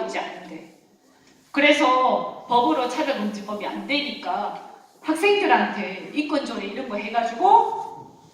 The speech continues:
강요하는 겁니다. 우리 학생들한테. 그러면 이렇게 해서 자기도 모르게 이게 당연하게 내가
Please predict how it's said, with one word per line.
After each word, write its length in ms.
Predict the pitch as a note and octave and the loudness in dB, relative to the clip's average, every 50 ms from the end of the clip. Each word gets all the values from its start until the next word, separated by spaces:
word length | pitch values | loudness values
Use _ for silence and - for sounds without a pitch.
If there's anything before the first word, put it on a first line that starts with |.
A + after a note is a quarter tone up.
| _ - | _ -8
강요하는 520 | - - A3+ A#3+ C4 B3+ B3+ D4 D4+ D4+ | -6 -4 -2 0 4 4 6 6 6 6
겁니다. 400 | D4+ - - - - - D#3+ D#3 D#3 - - - - - - - - - - - - _ _ - G3 F#3+ | 4 2 0 -2 -4 -6 -6 -6 -8 -6 -8 -8 -8 -10 -14 -20 -20 -20 -20 -20 -20 _ _ -20 -14 -6
우리 140 | A3 A#3 C4 | -2 0 2
학생들한테. 840 | C4 A3+ B3+ - C#4+ C4+ - A3 G#3+ G3 - F3 F3 - - - - | 2 2 0 -2 -2 -2 -4 -4 -6 -6 -8 -8 -10 -14 -14 -10 -6
그러면 280 | - F#4+ G4 G4+ F#4 F#4+ | -4 -2 -2 -2 -2 -2
이렇게 340 | - G#4+ G#4+ G4 G4+ G4+ F#4 | -2 -2 -2 -2 0 0 2
해서 600 | F#4 - F4+ E4+ D#4+ D4+ D4+ C#4 - - - - - - - - - | 2 0 2 4 6 6 6 4 2 -2 -6 -10 -12 -14 -16 -12 0
자기도 380 | - D4+ F4 F#4+ G4+ G#4 G4 D#4 | 4 6 6 6 6 4 4 4
모르게 580 | C4 C4 C#4 D#4 D4+ - D4 C#4 A#3+ - - C#4+ | 4 4 4 2 2 2 4 4 4 2 0 -2
이게 220 | C#4+ F#4 F#4+ - | -2 0 0 0
당연하게 600 | - G3+ G#3+ B3 D4+ F#4 G4+ G#4 G#4+ G#4+ G#4 G4 | 0 -2 0 4 4 4 6 6 4 4 2 0
내가 320 | C#4+ C4+ A#3 A#3 C4+ C4+ | -2 -2 0 2 2 2